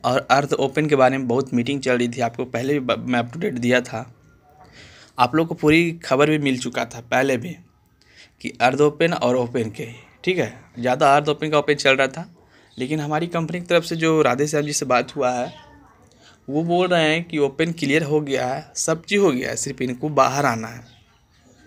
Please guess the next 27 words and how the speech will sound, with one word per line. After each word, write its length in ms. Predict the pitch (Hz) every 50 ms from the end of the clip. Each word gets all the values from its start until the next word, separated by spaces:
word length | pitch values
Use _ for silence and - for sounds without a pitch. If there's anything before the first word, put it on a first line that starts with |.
| - _ _ _ _ _ _ - _ _ - - - - - - -
और 120 | 143 143 139
बाहर 340 | 131 131 131 135 151 175 190
ये 140 | 180 185
अब 160 | 185 185 185 -
कैसे 300 | 165 147 135 127 - 180
आएंगे, 400 | 170 160 147 143 139 143 160 190 - - - _ - - - -
सिर्फ 320 | - - 151 165 165 -
आप 220 | - 131 127 - -
लोग 160 | 143 143 143
का 80 | - 143
सपोर्ट 440 | 139 - 131 120 - 135 135 143 139
रहना 220 | 135 131 131 135 131
चाहिए। 400 | 127 131 127 123 123 135 147 165 - _ _ - - - - - - - -
बाहर 420 | 117 117 123 123 123 131 156 165
ये 160 | 165 170 165 143
जल्द 360 | 123 120 123 131 135 143 147
आ 80 | 139 135
जाएंगे, 300 | 135 131 127 127 127 127
आप 240 | - - 127 123 123
लोग 160 | 139 156 151
का 80 | - 143
सपोर्ट 380 | - - - - 143 143 135 143
रहेगा, 400 | 143 143 143 147 156 165 180 - 135
जल्द 280 | 123 120 123 127 131
आ 80 | 135 135
जाएंगे। 380 | 135 135 131 131 127 131 143 170 - - _ _ _ - - _ _ - - - - - - _ - -
और 520 | 110 113 113 110 110 113 110 107 110 110